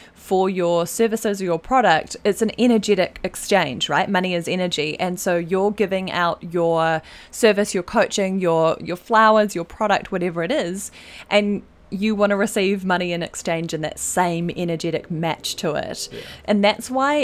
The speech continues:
Speaker 1: it's a fine balance, and it's prob-, it, it could change a little bit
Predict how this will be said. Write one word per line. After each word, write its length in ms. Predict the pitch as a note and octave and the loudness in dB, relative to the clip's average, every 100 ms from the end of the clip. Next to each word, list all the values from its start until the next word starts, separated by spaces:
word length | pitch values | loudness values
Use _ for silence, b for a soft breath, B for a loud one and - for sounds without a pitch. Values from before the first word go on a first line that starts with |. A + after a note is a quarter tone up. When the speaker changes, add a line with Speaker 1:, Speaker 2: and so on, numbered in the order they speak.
| - | 0
Speaker 1:
it's 260 | G#3 - | -2 0
a 60 | G#3 | -2
fine 380 | G3 G3 F#3 F#3 | 0 0 0 2
balance, 400 | F3+ G3 F3+ - | 2 2 -2 -4
and 100 | E3+ | -6
it's 160 | - | -8
prob-, 320 | - - A#3+ A#3+ | -14 -4 -2 -2
it, 160 | A#3 - | -4 -4
it 140 | A#3 | -6
could 240 | - B3+ B3+ | -4 -4 -4
change 420 | - A3+ G#3+ A#3 | -2 0 2 2
a 60 | A#3 | 0
little 220 | G#3 | 0
bit 100 | G3 | 0